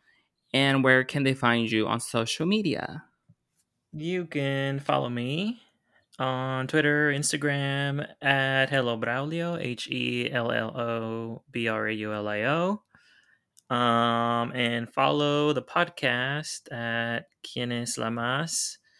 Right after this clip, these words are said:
Speaker 2: on, um, uh, Instagram and Twitter as well. And we will post, uh, all the looks and makeovers for the show, um, on there so that y'all can follow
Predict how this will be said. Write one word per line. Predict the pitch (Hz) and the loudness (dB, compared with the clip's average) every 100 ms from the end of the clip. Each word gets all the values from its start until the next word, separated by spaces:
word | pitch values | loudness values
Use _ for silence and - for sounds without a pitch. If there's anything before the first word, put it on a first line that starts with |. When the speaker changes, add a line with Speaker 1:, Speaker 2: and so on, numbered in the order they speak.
| _ _ _ _ _ _ _ _ | _ _ _ _ _ _ _ _
Speaker 2:
on, | 120 113 110 110 110 110 107 | 0 2 2 2 2 0 0
um, | 104 104 104 104 104 104 104 _ - - _ 113 | 0 0 -4 -6 -8 -8 -12 _ -12 -12 _ -6
uh, | 113 117 | -2 0
Instagram | 156 175 165 160 156 156 127 | 2 2 4 4 2 2 -2
and | 120 | -4
Twitter | 139 135 135 | -2 0 0
as | 131 | 0
well. | 135 131 131 127 127 123 - - - _ _ _ | 2 2 2 0 -4 -8 -18 -20 -20 _ _ _
And | 131 120 120 117 113 117 117 113 110 | -4 0 0 0 0 0 -2 -4 -2
we | 123 120 | -2 -2
will | 117 110 | -4 -2
post, | 135 120 113 - - - - - _ - | 0 0 0 -6 -8 -12 -12 -18 _ -6
uh, | 127 | -2
all | 107 107 110 110 | 0 2 2 0
the | 107 | 2
looks | 135 - - - | 0 0 -6 -4
and | 120 117 117 117 117 123 | -2 -2 -2 -4 -4 -4
makeovers | 127 135 123 127 127 127 123 127 123 - - _ _ _ _ _ _ | -4 -4 -2 0 0 -2 -2 -4 -4 -6 -8 _ _ _ _ _ _
for | - 123 117 117 117 113 113 113 113 | -8 -4 -2 -2 -2 0 0 -2 -4
the | |
show, | 113 - 123 120 120 120 120 120 117 | -4 0 2 2 0 -2 -4 -6 -4
um, | 113 110 107 | -4 -2 -4
on | 113 113 113 | -4 -4 -4
there | 113 | -6
so | 113 113 | -6 -6
that | 110 | -6
y'all | 113 107 | -8 -8
can | 117 | -10
follow | 110 104 104 107 107 | -8 -6 -6 -8 -12